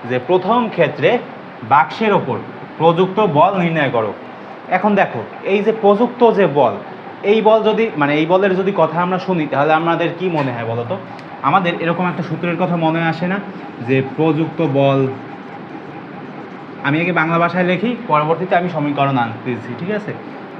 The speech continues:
প্রযুক্ত বল সমান সমান হচ্ছে তোমার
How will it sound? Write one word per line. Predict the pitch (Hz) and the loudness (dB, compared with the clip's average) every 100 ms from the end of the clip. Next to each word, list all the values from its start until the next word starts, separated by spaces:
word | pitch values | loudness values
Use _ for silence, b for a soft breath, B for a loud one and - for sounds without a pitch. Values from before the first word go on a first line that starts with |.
| - | -2
প্রযুক্ত | 143 147 160 160 - 180 151 123 | 0 2 0 -2 0 0 2 2
বল | 135 139 185 233 - - - | 4 4 2 -2 -6 -12 -8
সমান | 135 143 143 | -4 -2 -2
সমান | 151 165 165 | -4 -2 -2
হচ্ছে | 165 180 185 | -4 -4 -4
তোমার | 165 131 | 0 2